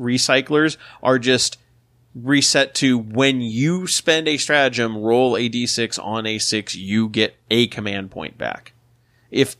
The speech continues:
all of them were like that across the board, they would still be good choices, but some of them would not be so obviously blindingly good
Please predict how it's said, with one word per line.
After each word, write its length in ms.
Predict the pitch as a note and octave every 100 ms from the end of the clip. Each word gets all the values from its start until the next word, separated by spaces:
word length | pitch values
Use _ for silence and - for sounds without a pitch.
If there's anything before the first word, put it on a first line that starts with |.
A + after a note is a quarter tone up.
| -
all 280 | B2 F3+
of 120 | G3 D#3
them 160 | D#3+
were 120 | D3
like 220 | C3+ C3 C3
that 140 | B2+
across 400 | A#2 A#2+ A#2+ -
the 80 | A#2
board, 400 | G#2+ A2 B2+ C#3 - -
they 220 | B2 D3 D3+
would 160 | D3
still 320 | - - F#3+
be 180 | G3 F#3+
good 340 | C#3 B2+ D#3+ C#3+
choices, 480 | - C#3+ C#3+ F3
but 200 | C#3 B2+
some 200 | - D3
of 120 | D#3+ D3+
them 120 | C#3+
would 120 | C3
not 220 | A#2+ A#2+
be 120 | C3+ B2
so 420 | - B2+ B2+ - -
obviously 560 | A2+ C3 C3 B2+ - A#2
blindingly 880 | A2 A2 G2+ A2 A#2+ B2+ B2+ A#2+
good 540 | A2 A2 G#2 A2 C3